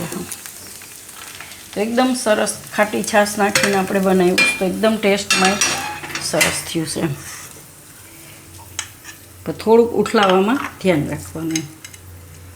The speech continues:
તો તૈયાર છે આપણો મેંદા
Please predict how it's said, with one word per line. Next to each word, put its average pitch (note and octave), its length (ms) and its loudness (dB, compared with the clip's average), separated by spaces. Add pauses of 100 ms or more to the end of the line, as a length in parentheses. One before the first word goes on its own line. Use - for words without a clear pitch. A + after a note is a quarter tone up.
(1700)
તો D#3+ 140 -4 (460)
તૈયાર G3+ 320 4 (100)
છે G#3 160 6
આપણો G3 260 -2 (420)
મેંદા G#3 380 6